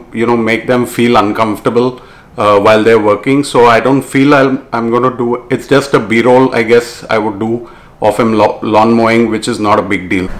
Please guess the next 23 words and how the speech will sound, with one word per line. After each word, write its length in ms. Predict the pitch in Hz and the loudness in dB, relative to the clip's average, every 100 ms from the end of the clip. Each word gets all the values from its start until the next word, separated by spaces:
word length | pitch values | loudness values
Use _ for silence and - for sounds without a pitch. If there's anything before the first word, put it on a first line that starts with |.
| - - - - | -8 -8 -8 -8
So 120 | - | 2
I'll 180 | 131 127 | 4 6
probably 640 | 127 120 127 131 147 160 160 | 6 6 6 6 6 4 4
title 440 | 113 113 135 135 | 4 4 6 4
this 200 | 123 127 | 6 4
video 400 | - 107 104 117 | 4 4 6 6
as 220 | 117 110 113 | 6 6 6
"I 120 | 107 | 4
broke 280 | 101 107 104 | 6 4 4
my 140 | 113 | 2
neighbor's 420 | 107 101 98 107 101 | 4 4 4 4 4
lawnmower" 640 | 98 98 107 104 104 104 | 4 4 4 4 4 4
or 140 | 104 98 | 2 2
whatever. 560 | 95 98 98 104 - - - - - - | 2 2 2 0 0 -12 -18 -20 -20 -4
Uh, 140 | - - | -4 0
it 140 | 151 | 0
stopped 320 | - 165 165 | 2 2 4
working 400 | 135 127 151 147 | 4 4 4 4
as 240 | 110 120 127 | 6 4 4
I 60 | |
used 360 | 120 110 107 104 | 4 4 0 0
it, 160 | 120 | -2
but, 280 | 107 113 - | 0 -2 -4